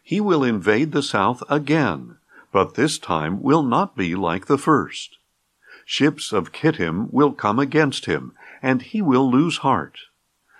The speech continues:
Then he will turn back and rage against the holy covenant and do damage.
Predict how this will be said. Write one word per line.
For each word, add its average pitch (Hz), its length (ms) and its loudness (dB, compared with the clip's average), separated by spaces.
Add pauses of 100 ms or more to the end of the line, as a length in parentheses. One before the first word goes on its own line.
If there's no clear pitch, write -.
(160)
Then 113 520 2
he 170 160 -4
will 196 240 4
turn 143 340 2
back 107 400 0
and 101 360 -2
rage 101 440 0
against 113 480 0
the 110 120 2
holy 147 340 2
covenant 98 560 -2 (220)
and 131 220 0
do 151 200 2
damage. 98 720 -2